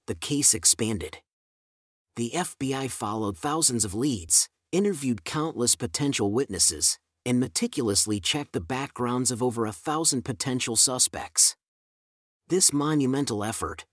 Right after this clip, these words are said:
however, did not yield the immediate breakthrough the agency hoped for. One of the most significant developments came in nineteen eighty when a boy found a rotting bundle of twenty dollar bills along the Columbia River.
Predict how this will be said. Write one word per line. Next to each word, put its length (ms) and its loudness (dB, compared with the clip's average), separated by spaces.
however, 600 -2
did 140 2
not 260 0
yield 360 0
the 140 2
immediate 540 2
breakthrough 480 0
the 260 0
agency 440 2
hoped 300 -2
for. 480 -6
One 200 -2
of 100 -4
the 80 2
most 360 4
significant 680 0
developments 720 -2
came 280 0
in 100 2
nineteen 500 -2
eighty 280 0
when 160 2
a 40 0
boy 360 0
found 360 -2
a 60 2
rotting 440 -2
bundle 440 2
of 120 -6
twenty 360 -2
dollar 360 -2
bills 520 0
along 320 0
the 100 -2
Columbia 560 2
River. 520 -2